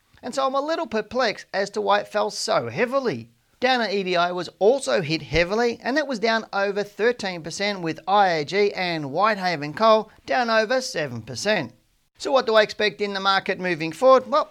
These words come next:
let's get into the charts of our S and P five hundred All Ordinaries Index update for the week.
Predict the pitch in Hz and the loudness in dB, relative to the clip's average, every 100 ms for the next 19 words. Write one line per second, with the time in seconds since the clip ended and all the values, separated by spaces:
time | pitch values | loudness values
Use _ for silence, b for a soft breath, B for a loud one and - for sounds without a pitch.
0 | - 339 302 269 240 220 208 208 208 208 | -2 -4 -2 -6 -4 -2 -2 -4 -2 -2
1 | 208 202 196 202 190 180 170 185 160 233 | 0 -2 0 0 0 -6 -8 -12 -6 -2
2 | 214 214 B B - 254 220 233 226 - | -2 -4 B B 2 4 4 0 -2 0
3 | 220 247 233 220 220 214 208 151 202 190 | 4 4 4 0 0 -2 -6 -8 -8 -4
4 | 196 196 - 147 - 143 135 - 131 160 | -4 -4 -2 -4 -2 -6 -6 -8 -6 -2
5 | 220 220 | -2 -4